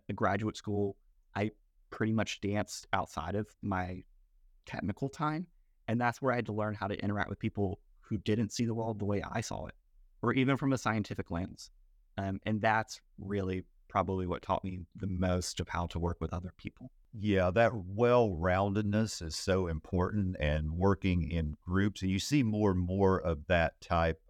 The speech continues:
Speaker 2: of process working its way into modern curricula. So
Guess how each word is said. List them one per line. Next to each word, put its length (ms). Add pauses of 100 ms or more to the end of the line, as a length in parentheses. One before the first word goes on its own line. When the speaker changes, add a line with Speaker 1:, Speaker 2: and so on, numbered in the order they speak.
Speaker 2:
of 420 (560)
process 640
working 240
its 240
way 160
into 180
modern 400
curricula. 680 (400)
So 500